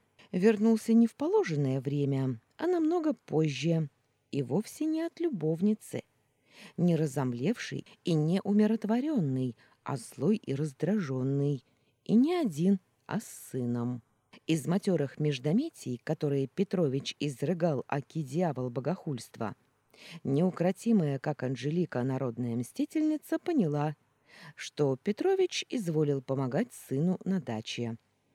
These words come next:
но был так неловок, что долбанул себе молотком по пальцам. Два раза. Вселенная подсуетилась раньше Марьи Ивановны и куда злее приложила,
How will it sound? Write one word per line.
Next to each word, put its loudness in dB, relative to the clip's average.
но 2
был 0
так -4
неловок, -2
что 0
долбанул 2
себе -2
молотком 0
по -8
пальцам. -10
Два 2
раза. -6
Вселенная 6
подсуетилась 0
раньше -2
Марьи -2
Ивановны -2
и -4
куда 0
злее -4
приложила, -4